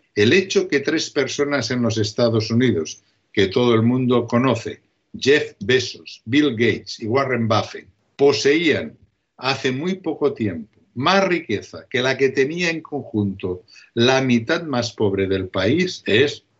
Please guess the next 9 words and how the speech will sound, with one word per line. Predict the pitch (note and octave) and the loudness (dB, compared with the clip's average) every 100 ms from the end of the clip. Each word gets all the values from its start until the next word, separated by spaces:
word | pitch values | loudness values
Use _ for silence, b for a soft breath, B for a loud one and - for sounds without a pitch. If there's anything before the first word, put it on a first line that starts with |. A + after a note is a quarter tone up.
| _ | _
inadmisible | A#2+ F2+ D#2 D2+ D#2 - B2 A2 - | -6 -4 -6 -8 -4 0 0 0 -6
republicanamente. | E2+ E2 F2 D2 D2+ - D#2 C#2+ D2+ C#2 - B B _ _ _ _ | -6 -6 -6 -6 -8 -8 -6 -6 -4 -6 -10 B B _ _ _ _
Voy | A#2 A#2+ G#3 G#3 | 2 6 6 6
ahora | F#3 F#3 F#3+ F#3+ E3+ D3 | 2 2 2 2 2 2
a | C#3 | 0
entrar, | C#3 D3 D3+ E3+ F#3+ B2+ B B B B - | 0 0 2 2 0 -6 B B B B -8
eh, | C3 A#2+ | -4 -2
a | A#2 A#2+ | -2 0
otra, | C#3+ D3+ D#3 D3+ C#3+ - | 0 0 2 4 2 0